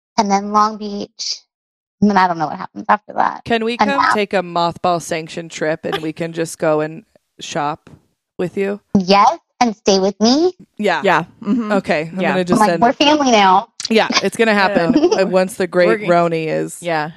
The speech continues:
Speaker 3: once, once that's over.
Speaker 2: And we can business trip. <laughs>
Speaker 1: You know what's crazy is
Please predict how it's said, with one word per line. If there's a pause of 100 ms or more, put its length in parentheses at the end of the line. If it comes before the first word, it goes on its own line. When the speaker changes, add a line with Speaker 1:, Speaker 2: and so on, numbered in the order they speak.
Speaker 3:
once, (260)
once
that's
over.
Speaker 2:
And
we
can
business
trip. (400)
<laughs> (560)
Speaker 1:
You
know
what's
crazy
is